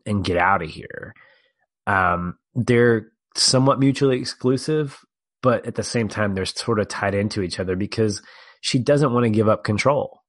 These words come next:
You know, this is her movie. This is her thing. And she'll stop at nothing to make sure that she gets what she wants. I, I personally, there's this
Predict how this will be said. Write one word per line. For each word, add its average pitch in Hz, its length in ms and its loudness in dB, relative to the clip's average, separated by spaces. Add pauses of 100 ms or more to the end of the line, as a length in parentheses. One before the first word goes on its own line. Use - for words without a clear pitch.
(600)
You 113 80 -2
know, 92 180 0
this 92 300 0
is 113 100 0
her - 320 0
movie. 104 360 0
This 98 180 -4
is 98 120 -4
her 120 340 0
thing. 82 560 -6 (380)
And 104 120 -4
she'll 107 160 0
stop 107 360 0
at 104 120 -4
nothing 104 480 0
to 101 120 -6
make 92 200 -2
sure 98 200 0
that 87 160 -4
she - 160 -4
gets 95 240 -6
what - 140 -6
she - 160 -4
wants. 95 480 0 (640)
I, 139 440 0 (340)
I 160 80 0
personally, 196 800 -2 (440)
there's 104 460 -4
this 110 280 -2